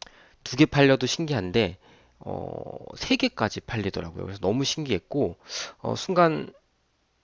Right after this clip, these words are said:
그동안 교육받았던 내용들이, 어, 머릿속에 막 떠오르기 시작했어요.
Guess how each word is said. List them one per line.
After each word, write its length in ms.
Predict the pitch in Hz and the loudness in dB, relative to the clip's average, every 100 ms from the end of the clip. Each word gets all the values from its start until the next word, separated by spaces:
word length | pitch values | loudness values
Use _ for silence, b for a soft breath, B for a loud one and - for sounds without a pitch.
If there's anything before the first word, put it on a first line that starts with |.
| _ | _
그동안 360 | - 139 143 127 | -6 2 6 4
교육받았던 720 | - 139 - 110 113 123 113 | 4 0 2 2 2 0 0
내용들이, 680 | 98 107 101 98 131 98 - b b b _ | 2 0 0 -2 0 -2 -4 b b b _
어, 140 | 95 | -6
머릿속에 460 | 98 107 107 - 110 | 2 2 2 -4 -8
막 280 | - - - | -8 -10 -6
떠오르기 440 | 156 170 147 104 | -2 -2 -2 -4
시작했어요. 640 | - 143 - - 87 85 | -6 -6 -6 -10 -10 -10